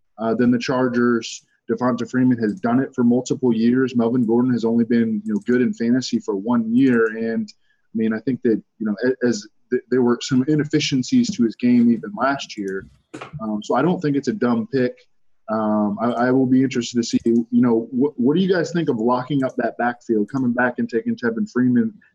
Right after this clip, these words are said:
Tevin Coleman in, like, the fifth round? You know, is that a strategy that you guys would be willing to take in a league like this?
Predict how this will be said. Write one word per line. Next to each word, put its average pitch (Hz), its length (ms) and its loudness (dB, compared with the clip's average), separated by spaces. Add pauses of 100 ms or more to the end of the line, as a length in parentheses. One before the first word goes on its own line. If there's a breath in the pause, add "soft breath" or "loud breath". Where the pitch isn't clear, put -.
Tevin 123 240 2
Coleman 127 340 2
in, 110 80 0
like, 107 200 -2
the 110 100 -8
fifth 120 240 -4 (100)
round? 113 200 0 (400)
You 120 100 0
know, 113 120 4
is 110 140 0
that 117 280 0
a 107 60 -14
strategy 107 460 -6
that 104 80 -6
you - 160 -12
guys 113 180 0
would 110 100 -6
be 110 80 0
willing 107 280 2
to 98 60 -4
take 113 340 -2
in 107 100 0
a 98 60 -2
league 98 260 -2
like 95 200 -8
this? - 340 -14